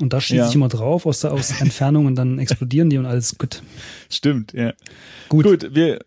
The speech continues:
Speaker 2: können aber nicht schießen.
Speaker 1: Nee.
Speaker 2: Und die, ähm,
Speaker 1: Aber immerhin
Speaker 2: äh,
Speaker 1: wissen wir jetzt, dass der Brunnen an sich schon mal marode ist. So, jetzt würde ich untersuche den Brunnen, wie heißt es, Rand?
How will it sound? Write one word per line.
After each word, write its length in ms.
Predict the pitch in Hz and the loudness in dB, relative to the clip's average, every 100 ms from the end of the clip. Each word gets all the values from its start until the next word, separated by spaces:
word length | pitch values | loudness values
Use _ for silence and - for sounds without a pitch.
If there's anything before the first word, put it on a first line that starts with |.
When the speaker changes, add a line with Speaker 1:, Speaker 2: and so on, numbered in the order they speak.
| - | -8
Speaker 2:
können 180 | 131 190 | -2 0
aber 140 | 160 135 | 2 2
nicht 180 | 120 110 | 2 0
schießen. 400 | 117 104 110 107 | -4 -4 -6 -2
Speaker 1:
Nee. 160 | 143 131 | 0 0
Speaker 2:
Und 180 | 123 147 | 0 0
die, 220 | 110 107 | -2 -2
ähm, 520 | 110 104 104 104 113 - | -4 -8 -8 -12 -16 -4
Speaker 1:
Aber 160 | 156 185 | 0 4
immerhin 240 | 240 202 | 4 4
Speaker 2:
äh, 40 | |
Speaker 1:
wissen 160 | 180 185 | 2 4
wir 60 | 160 | 2
jetzt, 120 | 151 | 2
dass 80 | 143 | -2
der 100 | 131 | -2
Brunnen 360 | 131 135 170 | 0 2 0
an 120 | 143 | 0
sich 140 | 127 147 | -4 -4
schon 120 | - | -4
mal 80 | 131 | -2
marode 460 | 117 110 110 117 110 | -2 -2 -2 -2 -4
ist. 380 | 123 - - | -8 -12 -10
So, 60 | - | -6
jetzt 120 | 117 | -2
würde 140 | 180 202 | 0 0
ich 160 | - | -2
untersuche 460 | 156 139 123 170 151 | -2 -2 -2 -4 -4
den 220 | 131 120 | -2 -4
Brunnen, 580 | 113 117 156 160 156 151 | -4 -2 2 2 2 0
wie 80 | 147 | -2
heißt 140 | 165 | -4
es, 180 | 180 - | -8 -6
Rand? 360 | 123 160 320 | -2 -2 -4